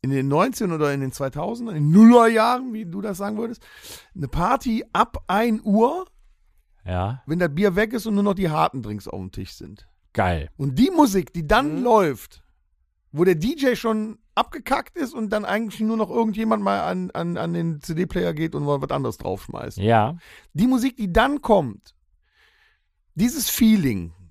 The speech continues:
Speaker 1: das habe ich immer gespürt, wenn Schmerzfrei gespielt hat.
Speaker 3: Würde ich gerne aufgreifen, bevor ich's vergesse. Also ich bleib in den neunzigern auch, ne? Während Villa Riba schon am Kotzen ist, ist Schmerzfrei noch am Spielen.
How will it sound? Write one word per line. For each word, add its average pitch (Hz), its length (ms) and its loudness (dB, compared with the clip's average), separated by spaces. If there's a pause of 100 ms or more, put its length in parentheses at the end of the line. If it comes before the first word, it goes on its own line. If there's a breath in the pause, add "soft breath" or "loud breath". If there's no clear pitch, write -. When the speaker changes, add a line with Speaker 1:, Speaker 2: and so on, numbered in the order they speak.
(720)
Speaker 1:
das 175 200 -6
habe 190 140 -4
ich - 80 -8
immer 165 380 -2 (180)
gespürt, 165 380 -6
wenn 147 100 -4
Schmerzfrei - 380 -8
gespielt - 360 -20
hat. - 160 -20
Speaker 3:
Würde 107 180 -2
ich 147 80 -8
gerne 120 240 -4
aufgreifen, 127 560 -6
bevor 123 240 -8
ich's 123 100 -10
vergesse. 104 640 -6
Also 110 280 -8
ich 107 180 -4
bleib 123 220 -2
in 131 80 -8
den 107 120 -2
neunzigern 147 640 -2
auch, 147 280 -2
ne? 143 200 -4 (340 loud breath)
Während 139 340 0
Villa 135 200 2
Riba 127 480 0
schon 110 180 -6
am 110 180 -4
Kotzen - 400 -6
ist, 107 240 -6
ist - 160 -12
Schmerzfrei 120 600 -6
noch 120 160 -6
am 110 120 -6
Spielen. 95 520 -12